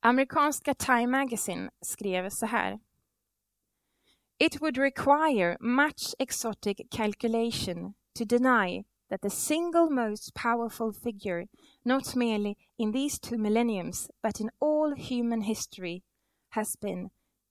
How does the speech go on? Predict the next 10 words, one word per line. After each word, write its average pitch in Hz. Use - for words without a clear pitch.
Jesus 214
of 180
Nazareth." -
Det 226
är 294
ganska 240
mäktigt. -
"Historiens 277
mest 240
powerful 233